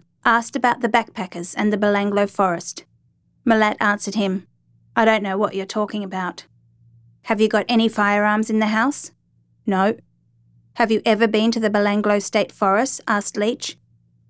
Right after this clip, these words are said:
"I've driven up the dirt track that goes past it, a long time ago in the mid-eighties," Malat replied.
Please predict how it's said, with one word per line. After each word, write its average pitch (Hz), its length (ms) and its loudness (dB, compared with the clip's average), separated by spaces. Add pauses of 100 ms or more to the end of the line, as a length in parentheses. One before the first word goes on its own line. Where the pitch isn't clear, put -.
(220)
"I've 220 200 0
driven 254 260 2
up - 160 0
the 202 80 -2
dirt 214 300 2
track - 280 -4
that - 140 -6
goes 202 220 0
past 214 400 -2
it, - 120 -6 (240)
a 233 80 -2
long 254 220 4
time 220 280 0
ago 185 260 -2
in 196 100 0
the 202 80 2
mid-eighties," 208 640 0
Malat 185 300 -4
replied. 190 480 -2